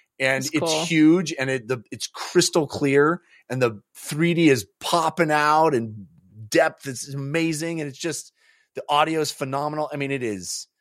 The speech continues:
Speaker 1: And there's a ton of three D content on the Disney Plus app right out of the gate. I mean, I watched The Last Jedi, I watched Endgame, I watched Way of Water. I mean, there's, like, you know, tons of Pixar stuff, and,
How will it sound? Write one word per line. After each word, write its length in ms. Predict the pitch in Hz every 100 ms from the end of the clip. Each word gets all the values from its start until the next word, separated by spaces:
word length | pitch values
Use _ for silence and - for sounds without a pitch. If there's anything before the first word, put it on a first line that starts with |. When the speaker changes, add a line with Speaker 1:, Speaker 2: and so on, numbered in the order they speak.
| _ _ -
Speaker 1:
And 100 | 190
there's 160 | 226 226
a 80 |
ton 720 | 208 - - 175 202 135 110 110
of 420 | 113 107 101 90 90 _ -
three 220 | 139 131
D 80 | 117
content 520 | - 113 117 104 92
on 160 | 104 107
the 80 | 95
Disney 320 | 101 95 87
Plus 320 | - 92 - 95
app 360 | 90 73 - _ _ _
right 320 | 90 107 110 98
out 120 | 82
of 60 |
the 80 | 76
gate. 300 | 71 64 50 _ _ _ _ _
I 40 |
mean, 140 | 95 98
I 80 | 107
watched 520 | 107 98 - - - _ _ _
The 60 | 87
Last 360 | 92 90 -
Jedi, 320 | 98 170 165 156
I 500 | 151 143 143 127 95
watched 340 | 80 82 - _
Endgame, 920 | 160 165 135 123 139 135 131 127 123 - _ _
I 120 | - 104
watched 360 | 101 98 -
Way 180 | 98 110
of 120 | 98
Water. 720 | 123 156 147 147 143 135 127 _ _ 107
I 20 |
mean, 160 | 110
there's, 240 | 107 95 95
like, 220 | 90 - _ -
you 100 | 92
know, 240 | 78 78 -
tons 240 | 139 117
of 100 | 95
Pixar 400 | 156 - 151 139
stuff, 480 | - 139 131 123 -
and, 240 | 90 87